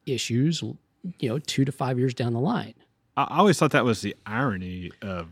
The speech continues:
Speaker 2: that kind of diet, because in the short term, yeah, I always called it very, you know, you have a very myopic view of where, you know, it, it just – hey, you're a month into it, and just for argument's sake, let's say you lost twenty pounds, and you're, you're happy, and like you said, you're on
Speaker 1: Oh, yeah, yeah.
Speaker 2: this.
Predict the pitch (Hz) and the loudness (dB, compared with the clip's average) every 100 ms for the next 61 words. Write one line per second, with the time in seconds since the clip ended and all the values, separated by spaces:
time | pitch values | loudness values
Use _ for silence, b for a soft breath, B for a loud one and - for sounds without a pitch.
0 | - 127 98 92 - 92 82 85 90 107 | -18 -8 -6 -6 -6 -6 -6 -4 -2 -2
1 | 87 87 92 - 90 87 - - 110 95 | -4 -8 -10 -4 -4 -4 -10 -6 -4 -4
2 | - 135 - - 92 90 87 90 B B | -2 -2 -2 -4 -4 -4 -10 -14 B B
3 | - 135 110 131 117 - 107 98 92 104 | 0 2 6 6 6 2 2 2 -4 -4
4 | 98 92 101 95 107 98 92 95 92 90 | -4 -4 -6 -4 -4 -6 -6 -6 -4 -6
5 | 87 95 104 90 90 85 101 92 92 90 | -4 -2 -2 -4 -12 -10 -8 -8 -10 -14
6 | B B B B _ 117 98 92 92 90 | B B B B _ -4 -4 -2 -4 -4
7 | 87 87 - - 113 - 110 127 123 120 | -6 -10 -10 -6 -6 -6 -8 -8 -6 -2
8 | 123 - - _ _ - 135 107 110 117 | -2 -4 -8 _ _ 2 4 6 4 4
9 | 120 120 113 120 123 117 - 107 98 - | 2 2 2 2 2 -2 -6 -10 -10 -12
10 | 104 95 104 123 107 - 104 101 101 - | -12 -6 -2 0 0 0 2 2 -2 -2
11 | 107 95 98 120 - 90 87 - 85 85 | -2 0 2 0 0 -12 -14 -14 -14 -12
12 | - 95 98 92 101 101 101 95 90 101 | -10 -8 -8 -6 -2 -2 -2 -4 -4 -4
13 | 92 95 95 - - 95 95 90 90 147 | -4 -8 -12 -10 -8 -8 -8 -10 -2 2
14 | 156 107 98 | 2 0 -6